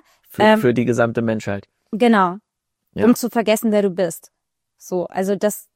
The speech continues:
Speaker 2: damit quasi die Köpfe kontrolliert werden und damit halt
Speaker 1: Guck mal,
Speaker 2: gesteuert wird, dass man vergisst,
Speaker 1: a-,
Speaker 2: wer
Speaker 1: eigentlich müsstest du nochmal genauer fragen, also, ähm, was die Matrix genau ist, was ist die Definition, weil ist Matrix jetzt, ja, okay, wir werden manipuliert durch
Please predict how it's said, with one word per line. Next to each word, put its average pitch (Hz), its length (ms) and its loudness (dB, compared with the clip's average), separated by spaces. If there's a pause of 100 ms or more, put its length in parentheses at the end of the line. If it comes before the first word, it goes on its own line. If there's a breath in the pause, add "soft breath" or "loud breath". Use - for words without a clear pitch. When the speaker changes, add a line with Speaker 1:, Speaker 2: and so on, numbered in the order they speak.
(160)
Speaker 2:
damit 208 280 0
quasi 214 300 2
die 190 80 -6
Köpfe 226 280 -6
kontrolliert 214 480 -6
werden 220 260 0
und 196 240 -6
damit 208 440 0
halt 196 420 -4
Speaker 1:
Guck - 800 -20
mal, - 80 -14
Speaker 2:
gesteuert 214 320 4
wird, 202 120 -6
dass 190 100 -12
man 208 100 -6
vergisst, - 380 -6
Speaker 1:
a-, - 20 -8
Speaker 2:
wer 214 80 -6
Speaker 1:
eigentlich 123 260 2
müsstest 135 300 2
du 123 60 0
nochmal 113 260 2
genauer 110 540 2 (180)
fragen, 110 500 -2 (420)
also, 95 140 -2 (220)
ähm, 90 440 -6
was 101 180 0
die 107 100 -2
Matrix 101 500 0
genau 92 300 0
ist, - 320 0
was 87 160 -4
ist 98 160 -6
die 90 80 -6
Definition, 92 680 -4
weil 90 200 0
ist - 280 -6
Matrix 110 480 -2
jetzt, 101 220 -4
ja, 101 160 2
okay, 101 300 -2
wir 95 100 -2
werden 104 240 0
manipuliert 101 720 -2
durch 101 240 -2